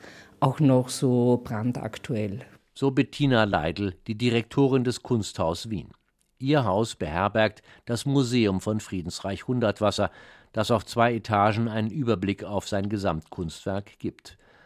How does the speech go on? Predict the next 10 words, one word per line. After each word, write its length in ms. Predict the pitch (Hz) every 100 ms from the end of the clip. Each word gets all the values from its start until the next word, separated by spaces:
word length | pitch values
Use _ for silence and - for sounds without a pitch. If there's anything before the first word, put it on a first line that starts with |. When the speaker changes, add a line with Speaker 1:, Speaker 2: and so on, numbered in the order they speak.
| - _
Speaker 2:
Einen 320 | 95 117 135
Projektraum 800 | 117 78 80 98 - 104 104 107
widmet 420 | 104 - 131 - -
das 160 | 107
Kunsthaus 600 | - 127 123 117 104 95
Wien 240 | 110 120 107
jungen 320 | 123 127 123
Künstlerinnen 680 | 143 143 - 104 95 98
und 140 | 101 101
Künstlern, 500 | 120 120 - 131